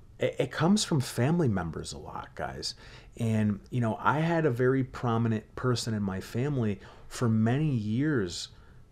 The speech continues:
make fun of me and criticize me on what I was doing in the sense of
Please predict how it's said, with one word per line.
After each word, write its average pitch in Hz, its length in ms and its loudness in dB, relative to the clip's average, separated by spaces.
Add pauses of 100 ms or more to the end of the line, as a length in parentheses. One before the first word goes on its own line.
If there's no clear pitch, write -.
(540)
make 127 460 4
fun 151 360 2
of 104 300 -2
me 92 380 -6 (340)
and 110 240 -2
criticize 90 1040 2
me 90 460 -6 (800)
on 113 240 4
what 117 180 6
I 113 120 4
was 95 260 -2
doing 104 580 2
in 98 160 -2
the 95 80 0
sense 98 420 -2
of 92 320 -4